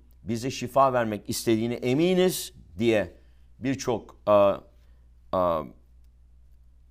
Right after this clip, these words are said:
önemli, e, a, fikir sunuyoruz, değil mi? Günümüzde Tanrı'nın bize şifa vermek, herkese şifa vermek, vermek istediğine eminiz. Eminiz, yüzde yüz eminiz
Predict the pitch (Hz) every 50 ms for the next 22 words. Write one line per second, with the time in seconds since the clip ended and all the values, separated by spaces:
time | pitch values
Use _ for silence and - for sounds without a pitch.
0 | _ - - 107 117 120 120 123 123 123 131 147 147 147 143 - - - 101 104
1 | 101 101 98 98 95 92 - - - - - _ - - - - _ - _ _
2 | - - _ _ - - - - 98 98 95 90 87 85 78 57 - - - -
3 | _ - - - - - - - - - - - - - - - - 123 - -
4 | 160 165 160 - 147 127 120 113 113 113 117 156 180 - - - - - - -
5 | 123 151 139 107 78 - - - - - - - - - - - - - - -
6 | - 98 135 147 160 147 135 117 98 101 127 135 127 - 120 117 120 120 127 143
7 | 151 143 127 107 113 113 110 - 107 101 - 131 131 127 117 110 107 107 117 113
8 | - - - 135 160 175 165 - 127 98 110 104 - - - - 123 120 120 113
9 | 107 101 95 - - - 113 107 104 98 95 92 - 110 - - - 113 107 117
10 | 123 139 151 - - 117 120 123 151 175 160 123 101 - - - - - - -
11 | _ _ - - - - - 110 127 151 180 180 135 104 85 76 90 113 135 123
12 | 107 139 147 156 139 - 131 135 139 151 165 156 127 95 - - -